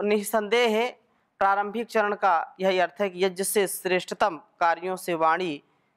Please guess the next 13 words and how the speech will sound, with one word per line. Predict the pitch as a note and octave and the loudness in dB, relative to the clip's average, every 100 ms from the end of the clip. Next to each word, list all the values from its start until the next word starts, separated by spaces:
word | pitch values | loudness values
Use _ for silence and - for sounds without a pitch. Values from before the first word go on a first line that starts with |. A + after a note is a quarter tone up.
| _ _ | _ _
के | F#3 | -2
मार्ग | D#3+ D#3 F3+ F#3 D#3+ C3+ _ | 0 2 2 0 -6 -12 _
को | D3+ | -4
प्राप्त | C#3+ B2+ - | -2 -2 -4
करते | - A#2 _ B2 | -10 -10 _ -12
हैं। | B2+ | -4
यज्ञीय | D3+ E3+ F3 B3+ A#3+ | -2 -2 0 0 2
वृत्ति | F#3+ F3+ - G3+ F#3+ - _ _ _ _ _ _ _ - | -2 -4 0 2 0 -4 _ _ _ _ _ _ _ 0
हृदय | F#3 F#3+ A3+ | 2 4 2
का | A3+ D#3 C#3+ - | 2 0 -2 -12
शोधन | - - F#3+ F#3 G#3+ G#3+ | -16 -4 0 2 0 0
करके | F#3 D#3+ - F#3+ | -2 -4 -4 -4
हमें | E3+ F3 E3 | -2 -2 -4